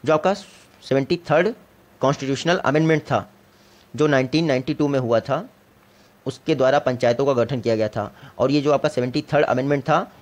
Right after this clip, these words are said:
ये ट्वेंटी फोर्थ अप्रैल नाइनटीन नाइंटी थ्री को इन्फोर्स हुआ था, लागू हुआ था, इसीलिए ट्वेंटी फोर्थ अप्रैल को आपका नेशनल पंचायती राज डे ऑब्जर्व किया जाता है। आप इतना याद रखिएगा। वर्तमान में इंडिया में थ्री टियर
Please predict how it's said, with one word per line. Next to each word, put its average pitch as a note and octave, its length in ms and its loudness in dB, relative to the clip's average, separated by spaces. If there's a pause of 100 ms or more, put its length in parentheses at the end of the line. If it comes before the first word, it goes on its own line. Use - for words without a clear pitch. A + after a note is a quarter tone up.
(140)
ये C#3+ 80 2
ट्वेंटी C3+ 340 0
फोर्थ C#3+ 320 -4
अप्रैल D#3 420 0
नाइनटीन B2 380 -2
नाइंटी B2 360 -2 (140)
थ्री C3 160 -4
को G3+ 280 0
इन्फोर्स C#3 440 -2
हुआ B2 160 2
था, D#3+ 120 0
लागू C3+ 300 2
हुआ A#2+ 160 2
था, D#3 160 -4
इसीलिए C#3+ 300 -2
ट्वेंटी B2 260 -4
फोर्थ C3 240 -4
अप्रैल A#2+ 240 -2
को C3 100 0
आपका D#3 300 2 (380)
नेशनल B2 340 -2
पंचायती A#2+ 540 -2
राज B2 280 2
डे D3 200 0
ऑब्जर्व B2 380 0
किया A#2+ 160 0
जाता G#2+ 180 -4
है। G#2+ 180 -8 (400)
आप B2 140 0
इतना B2 140 -4
याद A2 140 0
रखिएगा। G#2+ 380 -4 (580)
वर्तमान C#3 420 0
में F3 100 2
इंडिया C#3 240 2
में F3+ 220 0 (380)
थ्री F3+ 200 0
टियर F3+ 380 0